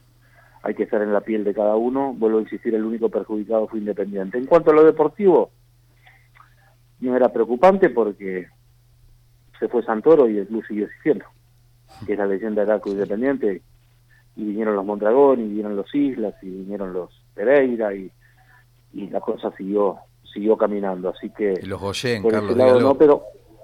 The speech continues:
Speaker 1: ah, está bien, pero
Speaker 2: <laughs>
Speaker 1: estoy hablando yo hoy y queda como medio hasta pedante, pero,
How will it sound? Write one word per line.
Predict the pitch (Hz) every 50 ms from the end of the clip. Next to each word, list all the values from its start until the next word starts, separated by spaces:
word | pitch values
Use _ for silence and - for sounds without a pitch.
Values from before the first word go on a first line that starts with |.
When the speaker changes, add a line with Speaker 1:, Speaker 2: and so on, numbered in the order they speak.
| - - _ _ -
Speaker 1:
ah, | 214 214 208 170 147 135
está | 123 107 101
bien, | 95 104 104 98 87 -
pero | 98 92 90
Speaker 2:
<laughs> | 82 92 - 139 123 98 87
Speaker 1:
estoy | 90 - 113 113 110
hablando | 107 107 110 110 107 107 107 101
yo | 110 113 110
hoy | 113 117 113 110 110
y | 104
queda | - 110 107 104 98
como | - - 104 98 92 92 - _ _ _ _ _ _
medio | - 107 110 113
hasta | 104 - 113
pedante, | - 120 117 123 127 123 110 117 107
pero, | - 110 107 107 95